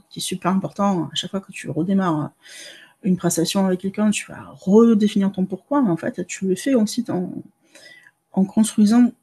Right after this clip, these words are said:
ton identité visuelle. Si, euh, si vraiment c'est bien fait, normalement, euh, tu as, en fait, euh, tu dois passer par là, en fait,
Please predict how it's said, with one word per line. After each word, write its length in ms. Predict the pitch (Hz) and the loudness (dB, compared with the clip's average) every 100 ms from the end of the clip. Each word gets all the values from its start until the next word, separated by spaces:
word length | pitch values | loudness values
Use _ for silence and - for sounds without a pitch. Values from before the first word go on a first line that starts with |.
| _ | _
ton 140 | 220 | 0
identité 480 | 202 196 202 - 226 | 2 4 0 -2 -2
visuelle. 320 | 220 262 196 | 2 4 2
Si, 480 | - - - 254 247 | -2 -4 2 4 6
euh, 640 | 208 190 185 185 185 175 180 | 4 4 2 0 -2 -2 -2
si 280 | - - 208 | -4 -2 0
vraiment 320 | 196 214 226 | 4 4 2
c'est 160 | 196 | 0
bien 180 | 175 175 | 0 0
fait, 160 | 175 269 | 0 0
normalement, 600 | 190 170 165 233 214 175 | 0 0 0 0 -2 -4
euh, 20 | - 175 _ _ _ _ _ _ - | -6 -14 _ _ _ _ _ _ -8
tu 220 | - 226 | 0 2
as, 80 | 220 | 2
en 120 | 196 | 2
fait, 340 | 190 214 - | -2 -4 -6
euh, 120 | 160 143 - - _ _ _ _ | -6 -6 -8 -14 _ _ _ _
tu 160 | - - | -8 0
dois 200 | 208 247 | 4 4
passer 320 | 190 - 190 - _ _ | 2 -4 -6 -8 _ _
par 120 | 165 | -2
là, 80 | 165 | 0
en 140 | 151 156 | 0 -2
fait, 320 | 117 - | -8 -14